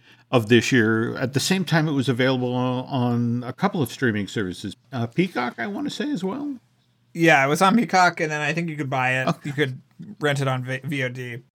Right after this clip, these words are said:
Speaker 1: Okay, so total of box office for, and Boss Baby Fam-, uh, Family Business is the, the highest grossing animated feature for this year to date. It's, it sold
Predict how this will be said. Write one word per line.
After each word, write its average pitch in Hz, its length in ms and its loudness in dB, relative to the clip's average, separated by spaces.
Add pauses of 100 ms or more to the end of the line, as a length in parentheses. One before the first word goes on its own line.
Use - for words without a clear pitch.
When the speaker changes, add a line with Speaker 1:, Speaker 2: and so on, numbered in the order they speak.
(120)
Speaker 1:
Okay, 151 260 4
so 123 280 4 (240)
total 208 580 6
of 127 580 6
box 127 300 6
office 123 340 2
for, 107 540 6 (280)
and 127 320 4
Boss 175 240 8
Baby 160 280 6
Fam-, 143 440 2
uh, 139 100 0
Family 131 300 4
Business 117 400 2
is 107 200 -2
the, 127 100 -8
the 110 180 -4
highest 135 380 -2
grossing 113 540 2 (420)
animated 127 460 4
feature 113 580 0
for 107 640 2 (260)
this 117 220 0
year 113 120 2
to - 180 0
date. 95 380 0
It's, 107 280 -4
it 120 200 0
sold 110 440 2